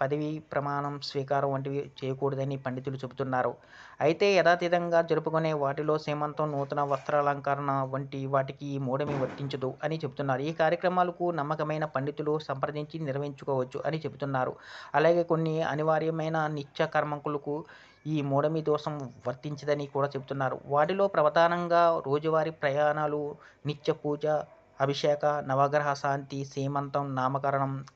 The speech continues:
అన్నప్రాసనం వంటి కార్యక్రమాలు, సాతురస్మ పత్రాలు వంటివి ఈ శుక్రం మౌఢిమి రోజుల్లో వచ్చినా కూడా నిర్య-, నిర్యవరంతంగా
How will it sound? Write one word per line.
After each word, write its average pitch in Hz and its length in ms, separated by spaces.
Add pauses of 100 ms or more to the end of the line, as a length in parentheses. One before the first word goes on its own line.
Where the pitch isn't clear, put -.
(160)
అన్నప్రాసనం 139 800 (440)
వంటి 139 500
కార్యక్రమాలు, 139 800 (480)
సాతురస్మ 139 880 (680)
పత్రాలు 135 480
వంటివి 135 420
ఈ 135 180
శుక్రం 139 520
మౌఢిమి 135 440
రోజుల్లో 139 440
వచ్చినా 139 420
కూడా 160 440 (240)
నిర్య-, 139 500 (360)
నిర్యవరంతంగా 143 920